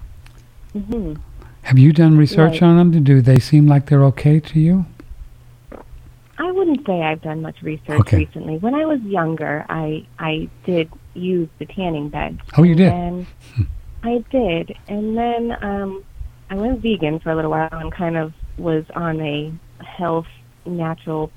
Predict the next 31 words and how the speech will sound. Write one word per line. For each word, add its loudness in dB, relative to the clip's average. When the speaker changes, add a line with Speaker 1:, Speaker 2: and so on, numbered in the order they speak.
Speaker 1:
path. -6
Speaker 2:
Mm-hmm. 2
Speaker 1:
I'm 2
no 4
longer 0
vegan. -6
Not -2
that -6
they -2
have -6
really -6
anything -8
to -18
do -4
with -10
one -6
another, -6
but, -6
you -2
know, 2
I 2
was -2
on -2
a -4
journey -2
of, -6
well, -8
what's -6
healthy, -8
what's -10
not. -4